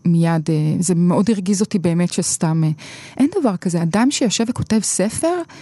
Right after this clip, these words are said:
הוא עושה את זה בכל מאודו, ובעיניי זה מעורר כבוד. זה מרשים אותי, זה מעניין אותי, זה יפה בעיניי. אני לא חושבת שלשבת ולקרוא ספר של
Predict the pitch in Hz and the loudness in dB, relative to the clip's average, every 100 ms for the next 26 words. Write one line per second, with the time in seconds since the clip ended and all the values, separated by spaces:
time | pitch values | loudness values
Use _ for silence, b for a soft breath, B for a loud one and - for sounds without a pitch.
0 | B B B B - 196 - 240 233 226 | B B B B 0 0 2 0 2 0
1 | 185 175 - 214 269 285 233 359 214 b | 0 -2 0 2 4 4 2 0 -2 b
2 | b b 175 170 170 170 170 190 262 277 | b b -4 0 0 2 2 4 4 2
3 | 277 269 269 262 247 285 - 302 349 359 | 2 4 6 4 4 2 -2 -4 -2 -2
4 | 190 B B B 185 190 185 175 - 294 | -6 B B B -2 2 2 2 0 -2
5 | - - 214 180 - 180 190 180 170 214 | -6 -4 -2 -2 -2 0 2 4 4 4
6 | 440 - 202 160 175 165 - 330 415 220 | 0 -2 -2 0 0 0 -2 0 2 4
7 | 165 156 - B B B B 190 180 202 | 4 0 -4 B B B B 2 2 2
8 | - 359 392 330 - 202 - 220 247 208 | 0 -2 0 0 0 0 0 -2 -2 -2
9 | 185 202 226 - 208 - 226 - 196 | -2 -2 -4 -2 -4 -2 -2 0 0